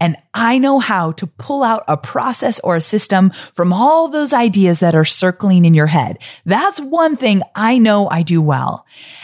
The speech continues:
And so I take you through this process that we go through over a week, just a little time each day to get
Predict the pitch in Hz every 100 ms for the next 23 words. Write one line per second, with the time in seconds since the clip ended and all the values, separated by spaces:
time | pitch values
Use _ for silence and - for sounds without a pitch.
0 | - 214 220 208 208 262 233 262 233 185
1 | 175 - 185 - 160 - 175 156 175 180
2 | 185 196 226 214 190 175 160 180 185 247
3 | 269 196 139 - 202 - 269 277 320 339
4 | 370 - 214 196 202 180 190 - 180 143
5 | 127 135 - - - - 202 208 196